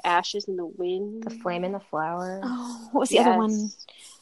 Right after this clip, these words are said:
Speaker 3: The, uh, the, uh, what's the one that's got, um, oh, her name is The Wolf and the Dove.
Speaker 2: Oh,
Speaker 1: Oh, The
Speaker 2: yeah,
Speaker 1: Wolf
Speaker 2: yeah.
Speaker 1: and the Dove,
Speaker 2: Yeah.
Speaker 1: yes.
Speaker 2: Mm-hmm.
Speaker 3: What's
Speaker 1: Yes.
Speaker 3: the, is that the one,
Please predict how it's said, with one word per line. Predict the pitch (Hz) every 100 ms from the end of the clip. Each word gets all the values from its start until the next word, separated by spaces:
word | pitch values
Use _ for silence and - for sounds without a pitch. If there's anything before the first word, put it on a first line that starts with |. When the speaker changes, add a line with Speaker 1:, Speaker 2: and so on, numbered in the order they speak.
| _ -
Speaker 3:
The, | 202 233
uh, | 214 233 208 190 180
the, | 214 214
uh, | 202 185 190
what's | 254
the | -
one | 240 226
that's | 220 214
got, | - 220 -
um, | 202 185 175 - - - - _ _ _
oh, | 254 233 208
her | - 247
name | 240 254 262 262 254
is | - 220 208 202 -
The | 220
Wolf | 220 254
and | 254
the | 220
Dove. | 190 170 165 - _ _
Speaker 2:
Oh, | 254 247
Speaker 1:
Oh, | 226
The |
Speaker 2:
yeah, | 208
Speaker 1:
Wolf | 208
Speaker 2:
yeah. | 196 190 180
Speaker 1:
and | 180
the |
Dove, | 170 170
Speaker 2:
Yeah. | 190 175
Speaker 1:
yes. | 185 - - -
Speaker 2:
Mm-hmm. | 190 180 180 185 190 _ _ _ _ -
Speaker 3:
What's | 311 -
Speaker 1:
Yes. | - -
Speaker 3:
the, |
is | 254
that | 302 370
the |
one, | 339 320 320